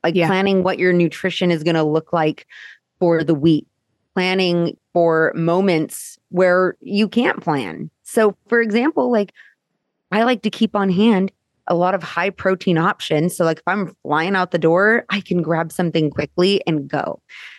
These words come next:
Speaker 1: Meal planning, or not even meal planning, but food planning, just having a plan to what you can have available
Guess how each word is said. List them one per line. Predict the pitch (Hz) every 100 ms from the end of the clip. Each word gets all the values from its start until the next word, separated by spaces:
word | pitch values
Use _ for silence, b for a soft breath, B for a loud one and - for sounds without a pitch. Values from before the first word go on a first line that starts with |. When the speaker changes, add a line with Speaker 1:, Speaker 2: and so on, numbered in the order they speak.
| B _ _ _ _
Speaker 1:
Meal | 240 202 190 226 254 254
planning, | - 165 139 - - _ _ _ _ -
or | 208 208
not | 214
even | 247 226 208
meal | 208 220
planning, | 214 175
but | 170 -
food | - 226 190
planning, | - 156 143 -
just | 151 165
having | - 196 202 214 208
a | 165
plan | 151 _ - 190 196 156 147 147 B B B _
to | - 208 196 175 156 143 _ _ _
what | 156 180 180
you | 202
can | 170 175
have | 165 170 170
available | 151 151 156 170 196 196 214 240